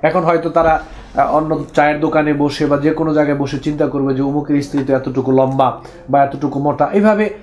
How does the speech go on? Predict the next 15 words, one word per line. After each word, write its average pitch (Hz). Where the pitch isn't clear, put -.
মানে, 151
কল্পনার 190
জগতে 175
তাকে 160
চিন্তা 170
করার 147
সুযোগটা 139
আপনি 123
করে 151
দিলেন। 127
অতএব 147
এই 151
সমস্ত 180
বিষয়গুলো 170
থেকে 165